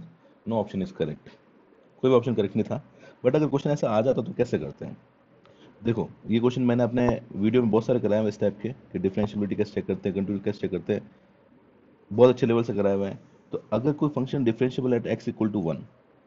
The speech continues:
तो अपन ऐसा बोल सकते हैं, अगर डिफरेंशिएबल function होता है, अगर x equal to one पर है, तो वो कंटिन्यूअस भी होता है। और continuous मतलब x equal to one पर continuous है, सीधा वन रख दो इसके अंदर। तो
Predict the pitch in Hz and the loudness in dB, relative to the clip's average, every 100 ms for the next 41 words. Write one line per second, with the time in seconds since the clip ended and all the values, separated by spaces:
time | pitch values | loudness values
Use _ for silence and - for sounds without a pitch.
0 | _ _ _ - 104 127 123 123 107 117 | _ _ _ -6 -2 0 0 0 -2 -2
1 | 117 113 110 104 120 120 127 123 117 107 | 0 0 2 0 -2 -2 -2 -2 -2 -4
2 | 113 101 82 101 98 95 76 - - _ | -4 -6 -4 -2 -2 -4 -8 -10 -20 _
3 | _ _ _ _ _ _ _ _ 101 104 | _ _ _ _ _ _ _ _ -2 0
4 | - 113 - 107 113 107 101 104 104 87 | 2 0 -2 -4 -2 0 0 0 0 0
5 | 82 110 113 110 104 113 113 113 98 - | 0 0 0 0 0 2 0 0 -2 -4
6 | 65 62 - - _ _ _ _ _ - | -6 -14 -16 -20 _ _ _ _ _ -8
7 | - 113 113 131 123 120 135 120 123 120 | -2 0 0 0 0 0 2 2 2 0
8 | 123 113 113 117 113 113 117 120 113 123 | 0 0 0 -2 -2 0 -2 -2 -4 0
9 | 123 107 98 80 82 - 80 - 95 _ | 2 4 2 0 -4 -6 -10 -12 -14 _
10 | _ _ _ _ _ - | _ _ _ _ _ -14